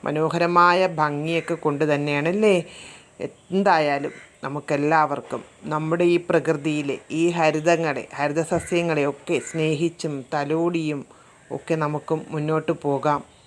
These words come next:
ഈ ചിങ്ങമാസത്തിലെ പൂവിളി കേട്ടുണർന്നുകൊണ്ടുള്ള ഓരോ പുലർക്കാലവും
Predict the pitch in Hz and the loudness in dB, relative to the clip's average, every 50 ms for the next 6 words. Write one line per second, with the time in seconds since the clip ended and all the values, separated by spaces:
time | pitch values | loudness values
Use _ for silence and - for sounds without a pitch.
0 | _ - - - - - - - - 170 175 170 - - 170 175 175 175 170 170 | _ -20 -20 -20 -20 -20 -16 -6 -2 0 0 0 2 0 2 2 2 4 4 4
1 | 170 160 - 180 170 - 170 160 170 170 170 - - 160 160 165 156 165 175 175 | 2 2 0 -4 -4 -4 -2 0 0 -2 -2 -2 -2 0 0 2 2 2 2 2
2 | 165 160 143 - - - - 160 156 156 156 160 151 156 151 147 143 156 151 151 | 2 2 0 -4 -8 -6 -2 0 0 0 0 0 0 0 0 0 0 0 0 0
3 | 151 147 151 147 143 147 143 139 - - - 156 151 147 156 160 160 156 - 160 | 0 0 0 0 2 2 2 2 0 -2 -2 0 0 2 4 4 2 2 0 -2
4 | 156 143 147 151 143 - - 156 147 147 143 143 143 135 147 147 143 | 0 2 2 0 0 0 0 0 2 0 0 -2 -4 -6 -6 -8 -8